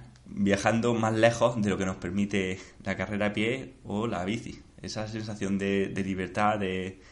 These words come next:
de aire en la cara, de recorrer las montañas, de ir a, a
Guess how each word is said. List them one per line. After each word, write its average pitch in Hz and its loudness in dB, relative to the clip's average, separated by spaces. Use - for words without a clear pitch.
de 92 0
aire 101 4
en 104 4
la 92 2
cara, 107 2
de 101 4
recorrer 98 0
las 104 2
montañas, 104 0
de 92 -2
ir 101 0
a, 101 2
a - -6